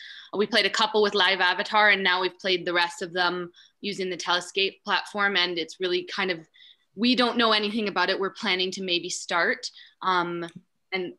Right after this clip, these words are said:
he has done a fantastic job, and it's really made me feel pretty confident that we can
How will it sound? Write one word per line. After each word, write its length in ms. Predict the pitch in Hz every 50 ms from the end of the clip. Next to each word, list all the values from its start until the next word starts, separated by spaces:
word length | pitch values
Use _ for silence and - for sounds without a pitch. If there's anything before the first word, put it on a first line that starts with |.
| _ - -
he 340 | - 196 165 202 240 220 208
has 260 | 208 220 202 185 165
done 180 | - 208 202 196
a 260 | 185 180 175 180 170 175 - -
fantastic 680 | 202 196 190 185 185 - 190 175 175 - - 185 175
job, 340 | - 175 165 165 165 175 180
and 100 | 180 175
it's 160 | 170 170 -
really 160 | 175 170 170 165
made 180 | 165 165 165
me 140 | 175 165 160
feel 160 | - - 175 170
pretty 220 | - - 190 185
confident 460 | 185 - 185 175 175 185 180 180 180
that 120 | 180 151 -
we 140 | 175 180 180
can 300 | - 190 170 160 165